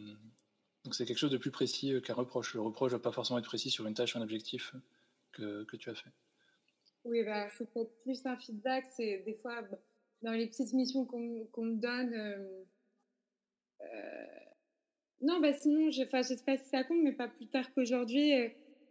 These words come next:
Speaker 2: je devais faire une présentation et je me suis trompée, je me suis pas relue avant de l'envoyer parce que je voulais tellement, euh,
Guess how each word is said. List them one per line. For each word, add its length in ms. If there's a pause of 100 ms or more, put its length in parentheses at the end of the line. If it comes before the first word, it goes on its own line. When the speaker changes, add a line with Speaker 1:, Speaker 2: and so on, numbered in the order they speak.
Speaker 2:
je 120
devais 100
faire 180
une 120
présentation 680
et 240
je 120
me 60
suis 160
trompée, 380
je 120
me 60
suis 160
pas 180
relue 240
avant 220
de 100
l'envoyer 520 (380)
parce 140
que 80
je 80
voulais 240
tellement, 480
euh, 220